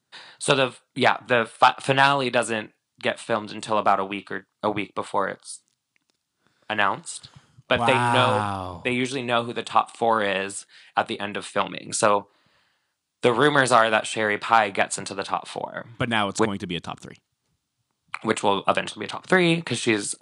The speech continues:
Speaker 1: disqualified from winning. But it's just crazy because if she gets to the top four, we have to watch,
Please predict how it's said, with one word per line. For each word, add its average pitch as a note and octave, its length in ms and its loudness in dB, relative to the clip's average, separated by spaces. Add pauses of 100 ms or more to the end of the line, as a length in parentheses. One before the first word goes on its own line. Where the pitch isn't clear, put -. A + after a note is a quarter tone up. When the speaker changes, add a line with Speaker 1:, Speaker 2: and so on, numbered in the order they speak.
Speaker 1:
disqualified G#2 460 0
from - 120 -10
winning. A#2+ 380 -12 (840)
But F#3+ 420 4
it's - 180 -4
just - 220 -4
crazy G3+ 480 2
because B2+ 640 0 (320)
if A#2+ 100 -4
she - 120 -4
gets C#3+ 180 0
to C3 60 -10
the B2 60 -8
top C3 220 2
four, C#3+ 600 2 (1200)
we C3 200 -2
have F#3+ 200 -2
to D3 80 2
watch, C#3 240 2